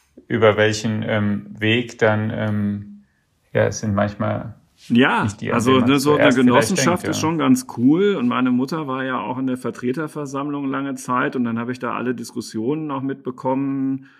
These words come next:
Speaker 2: Ist ja auch lebhaft manchmal unter so Genossen, wie sich die Dativ so weiterentwickeln soll und so. Und das ganze Modell ist schon einigermaßen faszinierend.
Speaker 1: Wie ist denn, Herr Professor Meyer, der Doktor Sebiger damals eigentlich dann wahrgenommen worden, als er das gemacht hat? Haben so die drumrum, die,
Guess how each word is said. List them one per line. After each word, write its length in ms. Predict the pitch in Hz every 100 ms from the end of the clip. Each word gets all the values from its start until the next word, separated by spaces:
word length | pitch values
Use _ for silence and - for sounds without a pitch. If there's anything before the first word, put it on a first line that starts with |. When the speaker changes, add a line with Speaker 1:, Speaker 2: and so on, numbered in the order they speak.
| _
Speaker 2:
Ist 100 | -
ja 80 | 151
auch 120 | 120 120
lebhaft 560 | 117 147 165 175 -
manchmal 460 | 156 156 160 156 147
unter 240 | 143 147
so 160 | 135 143
Genossen, 720 | 135 131 139 - 151 147 143
wie 140 | 123 120
sich 160 | 123
die 140 | 127 120
Dativ 380 | 110 127 131 123
so 180 | 117
weiterentwickeln 960 | 104 113 131 156 151 151 151 151 156 147
soll 360 | 131 135 147 143
und 160 | -
so. 440 | 131 139 143 147 - _ _ _ -
Und 120 | 131
das 140 | 131
ganze 280 | 127 139 -
Modell 640 | 160 139 113 113 127 190 208
ist 180 | 170 -
schon 220 | 170 170
einigermaßen 640 | 143 170 165 160 156 160
faszinierend. 680 | 160 160 - - 165 147 98 - _ _
Speaker 1:
Wie 140 | 117 131
ist 140 | 135
denn, 80 | 151
Herr 120 | 135
Professor 480 | 135 127 131 127 123
Meyer, 400 | 110 117 127 131
der 420 | 131 120 113 117
Doktor 380 | 120 120 - 117
Sebiger 480 | 117 120 120 120 120
damals 460 | 117 110 113 113
eigentlich 420 | - 110 113 117 -
dann 240 | 107 101
wahrgenommen 580 | 98 117 117 113 101 92
worden, 320 | 95 98 101
als 220 | 107 104
er 60 | 110
das 280 | 107 98 -
gemacht 420 | 107 110 107 -
hat? 220 | 95 -
Haben 280 | 113 120 117
so 120 | 117
die 220 | 110 107
drumrum, 720 | - 110 101 110 120 127 120
die, 320 | 117 107 104